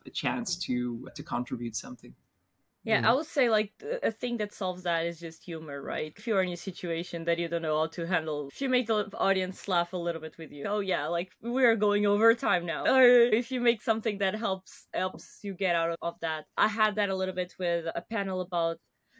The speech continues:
Speaker 2: I did a Women in Games panel with other ambassadors in, in Lisbon, and we are presenting the points of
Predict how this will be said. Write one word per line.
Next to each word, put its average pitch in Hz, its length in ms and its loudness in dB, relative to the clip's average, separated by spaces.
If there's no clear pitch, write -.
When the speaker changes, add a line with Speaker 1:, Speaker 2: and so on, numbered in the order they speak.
Speaker 2:
I 208 120 2
did 220 160 -2
a 208 260 2
Women 214 240 -2
in 208 80 -4
Games 196 260 -4
panel 175 600 -4
with 185 200 -2
other 180 180 0
ambassadors 170 640 -4
in, 170 140 -10
in 151 160 -10
Lisbon, 160 520 -4
and 175 140 -4
we 175 120 2
are 170 120 6
presenting 175 960 -2
the 170 220 -10
points 208 360 0
of 175 400 0